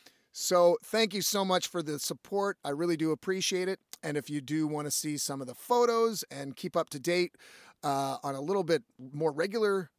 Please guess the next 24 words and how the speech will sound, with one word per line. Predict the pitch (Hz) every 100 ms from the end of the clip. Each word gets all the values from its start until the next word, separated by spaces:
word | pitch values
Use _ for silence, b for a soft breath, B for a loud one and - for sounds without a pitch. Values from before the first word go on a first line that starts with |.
| _ _ _
notice, | 147 151 185 196 226 - -
you | 151 151
can | 151
go | 156 160
over | 147 147
to | - 160 156 156 147 -
Johnny | 117 160 214 226
No | 214
Cash | 208 190 170 -
Official | - 180 175 202 190
over | 143 127
on | 120
Instagram. | 117 147 - 143 147 143 147 B B
Same | - 240 226 208
for | 151
Facebook. | - 147 139 - 139 131 B B B _
And | 175 185 196 190
I | 190
did | 185 277 311
upload | 254 254 254 247
a | 175
couple | - 233 - 233 220
van | 147 190 202
life | 196 190 -